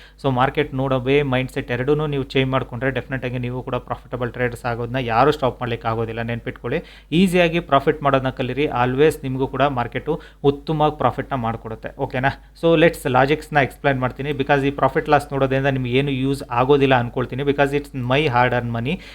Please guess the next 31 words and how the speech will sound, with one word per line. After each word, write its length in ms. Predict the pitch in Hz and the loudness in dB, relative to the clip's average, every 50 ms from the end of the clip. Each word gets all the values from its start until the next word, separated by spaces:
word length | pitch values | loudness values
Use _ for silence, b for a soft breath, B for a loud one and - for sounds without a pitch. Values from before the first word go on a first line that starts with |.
| B B - | B B 2
So, 60 | 156 | 4
ಅದು 120 | 156 147 139 | 4 4 4
ನನ್ನ 220 | 127 127 139 151 | 4 4 4 4
ಅಕೌಂಟಿಗೆ 320 | 165 - 156 143 156 143 | 4 4 4 4 4 4
ಬರುತ್ತೆ 220 | 131 127 131 - 135 | 4 2 2 2 0
ಹೊರತು 220 | 127 120 - - | 0 0 0 0
ನಿಮ್ಮ 180 | 127 127 127 131 | -2 0 2 0
ಅಕೌಂಟಿಗೆ 320 | 123 - 131 117 120 107 | 0 0 -2 -2 -2 -4
ಬರೋದಿಲ್ಲ. 340 | 110 117 120 123 117 120 113 131 175 b b b b b - - | -6 -4 -4 -4 -2 -2 -4 -6 -6 b b b b b -4 0
ಸೇಮ್ 260 | 160 160 180 185 180 | 2 4 4 6 4
ವೇ 80 | 185 180 | 4 4
ನೀವು 220 | 147 143 151 160 | 4 4 2 2
ಕೂಡ 160 | - 156 147 | 2 2 2
ಅಷ್ಟೇನೆ 500 | 147 139 143 - 139 123 135 151 - - b b b b b b b - - - - - - - - | 2 2 2 2 2 2 2 0 0 -6 b b b b b b b -20 -20 -20 -20 -20 -12 4 4
ಎಫರ್ಟ್ 340 | 147 156 151 202 202 196 | 6 6 8 6 6 6
ಹಾಕಿ, 360 | 180 175 175 170 165 175 185 B B B B B - | 4 4 4 2 0 0 0 B B B B B -2
ಡೆಫಿನೆಟ್ 300 | 151 143 - 175 170 170 | 0 2 2 2 2 2
ಆಗಿ 100 | 170 160 | 2 2
ಮಾರ್ಕೆಟ್ 300 | 143 139 135 - 147 139 | 0 0 0 0 0 0
ನಿಮಗೆ 160 | 139 139 139 | 2 0 0
ಪೇ 200 | 139 - 139 139 | 0 2 2 2
ಮಾಡುತ್ತೆ. 400 | 139 135 131 127 123 - 139 139 | 2 2 0 0 0 0 -2 -2
ಎಫರ್ಟ್ 320 | 131 127 - 165 156 - | -2 0 2 0 2 4
ಹಾಕ್ಲಿಲ್ಲ 320 | 147 135 - - 139 135 135 | 2 2 2 2 2 2 4
ಅಂದ್ರೆ 280 | 131 127 127 139 147 | 2 2 2 0 0
ನೀವು 380 | 143 139 135 131 127 135 139 139 | 0 0 0 0 2 2 4 4
ಇನ್ನೊಬ್ರು 360 | 131 131 131 131 123 123 135 | 4 2 2 0 0 -2 -4
ಕಾಲ್ 240 | 127 - 123 123 127 | 0 2 2 2 2
ಟಿಪ್ಸ್ 220 | - 131 - - - | 0 -4 -6 -6 -6
ನಂಬ್ಕೊಂಡಾಗ್ಲಿ, 680 | 131 123 117 - 127 123 117 117 120 117 117 123 123 123 | -6 -6 -4 -4 -4 -2 0 -2 -2 -2 -2 -4 -4 -2
ಇನ್ನೊಬ್ರದ್ದು, 840 | 127 127 127 127 117 123 123 117 123 123 113 - - - - - | -2 -2 -2 -2 -2 -2 -2 -2 -2 -4 -6 -8 -14 -20 -20 -20